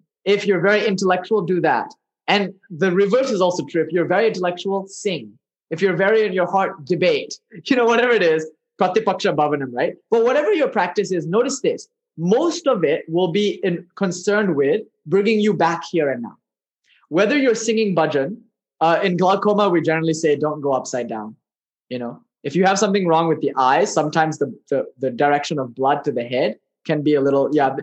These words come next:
We call these contraindications in, in yoga, in ha-, hatha yoga.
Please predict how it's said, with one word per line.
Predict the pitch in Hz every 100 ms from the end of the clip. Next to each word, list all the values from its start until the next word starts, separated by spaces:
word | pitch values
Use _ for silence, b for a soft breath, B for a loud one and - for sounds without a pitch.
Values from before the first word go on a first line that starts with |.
| - -
We | 220
call | - 240
these | 262 277 -
contraindications | - 202 202 220 196 175 175 170 175 135 196 214 240 -
in, | 170 151 -
in | 147 139 135
yoga, | 143 175 269 - _ -
in | 147
ha-, | 135 107
hatha | - 147 156
yoga. | 139 139 170